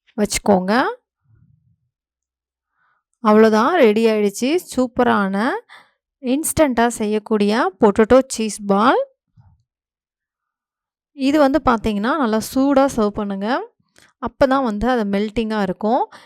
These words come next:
இல்லைன்னா சீஸ் வந்து ஆறிடுச்சுன்னா, சீஸ் வந்து மறுபடியும் லைட்டா கெட்டிப்பட்டுரும். இதோட சாஸ் வச்சு சாப்பிடுங்க, அட்டகாசமா இருக்கும்.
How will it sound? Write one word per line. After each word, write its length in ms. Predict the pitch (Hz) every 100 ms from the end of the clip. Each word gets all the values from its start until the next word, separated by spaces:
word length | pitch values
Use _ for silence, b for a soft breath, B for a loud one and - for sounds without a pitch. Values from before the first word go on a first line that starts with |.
| B
இல்லைன்னா 300 | 247 262 262 294
சீஸ் 300 | - 277 277
வந்து 180 | 226 240
ஆறிடுச்சுன்னா, 640 | 208 220 233 202 - 208 233 370 -
சீஸ் 280 | 277 254 220
வந்து 180 | 196 254
மறுபடியும் 560 | 294 202 208 202 226 269
லைட்டா 360 | 196 185 208 240 440 _ b b b _ _ _ _ _ 240
கெட்டிப்பட்டுரும். 840 | 208 208 240 208 196 - 220 349 539 _ _ _ - - - - _ _ _ _ _ _ _ _
இதோட 280 | 233 233 226 294
சாஸ் 340 | - 247 254 254
வச்சு 160 | 233 247
சாப்பிடுங்க, 460 | 233 202 - 208 285
அட்டகாசமா 600 | 254 214 208 202 208 214
இருக்கும். 440 | 196 196 - 233